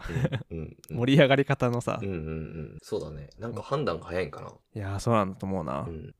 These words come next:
Speaker 2: この中の話でもね、
Speaker 1: うん。
Speaker 2: なんかめんどくさいこと言い始めたな、みたいな、
Speaker 1: うん。
Speaker 2: <laughs> こと。
Speaker 1: あー、女の子側の。
Speaker 2: そう、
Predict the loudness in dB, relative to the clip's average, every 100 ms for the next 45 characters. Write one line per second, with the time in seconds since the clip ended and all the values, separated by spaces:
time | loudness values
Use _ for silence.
0 | _ -8 -4 0 0 0 0 0 0 0
1 | 0 0 2 0 -2 -2 -4 -6 -8 -6
2 | -4 -2 0 2 0 2 2 4 6 8
3 | 6 4 2 2 4 2 0 -2 -4 -6
4 | 0 0 0 6 6 6 4 4 2 0
5 | 2 4 6 6 6 6 4 2 4 6
6 | 8 8 6 4 2 -4